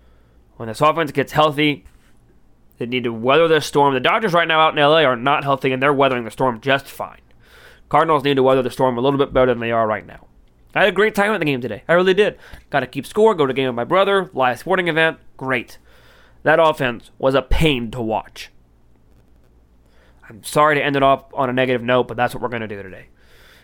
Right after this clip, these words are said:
Cardinals do win four nothing. You know, no, we're not going to do that today. Cardinals win four nothing. Woohoo. Salvage a game. Now let's, they're flying out to Arizona.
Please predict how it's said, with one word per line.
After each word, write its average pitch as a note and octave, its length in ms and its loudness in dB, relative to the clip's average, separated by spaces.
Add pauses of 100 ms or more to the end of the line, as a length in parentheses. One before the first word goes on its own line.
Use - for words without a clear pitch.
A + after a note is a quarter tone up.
(140)
Cardinals C#3 360 0
do A3+ 160 2
win F3+ 320 2
four F#3+ 240 2
nothing. D3+ 460 0
You B2+ 80 -4
know, A#2 180 -4
no, B2+ 180 -2
we're D#3 120 2
not C3 160 0
going G2+ 180 -12
to G#2+ 80 -20
do G#2 80 -18
that G2+ 180 -14
today. A2 200 -10
Cardinals G3+ 340 2
win D#3+ 240 0
four F#3+ 240 2
nothing. D3 400 0 (180)
Woohoo. D#3 540 4 (100)
Salvage E3 380 -2
a C#3+ 60 -2
game. C3 320 -2 (380)
Now D3+ 200 2
let's, D3 160 -2
they're C#3+ 180 -4
flying D3 280 0
out C#3+ 120 0
to C3 80 -8
Arizona. A#2+ 440 -4